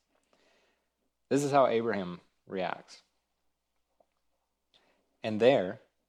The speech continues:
he built an altar to the Lord, who had appeared to him. And he moved from there to the mountain east of Bethel, and he pitched his tent with Bethel on the west and Ai on the east.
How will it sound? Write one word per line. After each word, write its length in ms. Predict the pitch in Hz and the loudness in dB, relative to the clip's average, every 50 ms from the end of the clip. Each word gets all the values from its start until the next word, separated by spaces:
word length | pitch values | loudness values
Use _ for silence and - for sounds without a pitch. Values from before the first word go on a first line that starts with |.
| _ _ _ | _ _ _
he 140 | - 113 | -8 -6
built 300 | 101 95 110 110 113 - | -4 -2 -2 -2 -2 -2
an 100 | 120 104 | -6 -6
altar 300 | 98 98 98 - - 98 | -6 -6 -6 -6 -10 -12
to 80 | 92 104 | -12 -10
the 60 | 98 95 | -10 -8
Lord, 360 | 95 95 95 87 - - - _ _ _ _ _ _ _ _ _ _ _ _ _ _ _ _ _ _ _ _ _ _ _ _ _ _ _ _ _ _ _ _ _ _ _ _ _ _ _ | -8 -8 -8 -8 -10 -14 -18 _ _ _ _ _ _ _ _ _ _ _ _ _ _ _ _ _ _ _ _ _ _ _ _ _ _ _ _ _ _ _ _ _ _ _ _ _ _ _
who 100 | 101 92 | -10 -6
had 180 | 87 101 95 98 | -4 -4 -6 -6
appeared 320 | 92 - 101 95 87 85 | -6 -6 -8 -8 -8 -10
to 100 | - - | -14 -16
him. 200 | 87 87 92 95 - _ _ _ _ _ _ _ _ _ _ _ _ _ _ _ _ _ _ _ _ - | -16 -16 -18 -20 -20 _ _ _ _ _ _ _ _ _ _ _ _ _ _ _ _ _ _ _ _ -8
And 120 | 107 101 | -8 -6
he 80 | 101 113 | -4 -4
moved 260 | 110 113 117 117 110 | -2 -2 -2 -2 -4
from 220 | - - 123 113 110 | -6 -6 -6 -4 -2
there 420 | 110 113 113 117 123 123 120 - _ _ _ _ _ _ _ _ | 0 0 0 0 -2 -4 -6 -12 _ _ _ _ _ _ _ _
to 80 | - 104 | -8 -6
the 100 | 98 98 | -6 -4
mountain 600 | 95 98 98 104 107 92 117 117 113 120 120 - _ _ _ _ _ _ | -4 -4 -4 -4 -4 -4 -4 -6 -6 -8 -12 -18 _ _ _ _ _ _
east 280 | - 107 107 107 - - | -6 -6 -6 -6 -6 -6
of 120 | 120 107 | -6 -2
Bethel, 520 | 104 117 113 - - 98 90 90 95 - - _ _ _ _ _ _ _ _ _ _ _ _ - | -2 -2 -2 -2 -4 -4 -6 -6 -8 -10 -14 _ _ _ _ _ _ _ _ _ _ _ _ -8
and 120 | 98 95 | -6 -6
he 80 | 104 98 | -6 -8
pitched 360 | - - - 123 120 - - | -6 -6 -6 -6 -6 -4 -4
his 200 | 151 131 - - | -4 -4 -4 -8
tent 400 | - - 101 87 82 85 - - _ _ _ _ _ _ _ _ _ _ _ | -10 -10 -10 -10 -10 -12 -16 -20 _ _ _ _ _ _ _ _ _ _ _
with 200 | - 95 90 90 | -10 -10 -8 -6
Bethel 400 | 95 98 92 - - 104 104 107 | -6 -6 -6 -2 0 2 2 2
on 220 | 113 117 107 101 101 | 2 0 -4 -6 -6
the 80 | 95 | -4
west 420 | 95 95 85 82 82 - - - _ _ _ _ _ _ _ _ _ _ _ _ - | -4 -4 -4 -4 -6 -8 -14 -20 _ _ _ _ _ _ _ _ _ _ _ _ -12
and 140 | 98 92 - | -10 -8 -4
Ai 420 | 101 104 104 101 101 98 92 92 | -2 0 2 2 4 4 2 2
on 140 | 92 90 90 | 0 -2 -6
the 140 | 87 90 92 | -8 -10 -10
east. 360 | 92 82 - - - - | -10 -10 -12 -16 -20 -20